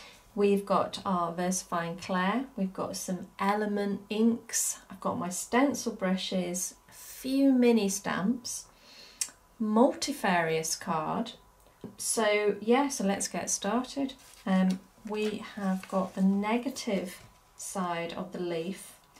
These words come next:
We've got the negative and the positive. This is the leaf here. They're both sticky and you just simply peel off the backing.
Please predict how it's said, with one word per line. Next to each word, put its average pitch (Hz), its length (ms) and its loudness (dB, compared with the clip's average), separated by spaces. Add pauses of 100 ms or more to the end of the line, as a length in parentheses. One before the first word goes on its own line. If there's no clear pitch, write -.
(600)
We've 190 160 -2
got 196 220 -2
the 196 60 4
negative 220 760 2
and 190 180 4
the 185 120 0
positive. 185 760 -2 (680)
This - 180 -10
is 190 140 -6
the 185 100 -2
leaf 180 360 -4
here. 165 200 -6
They're 190 140 -2
both 262 260 2
sticky 170 720 -4 (420)
and 185 340 4
you 185 100 -2
just 196 240 0
simply 196 520 0
peel 226 560 0
off 185 540 -2 (180)
the 196 60 -8
backing. 190 640 -2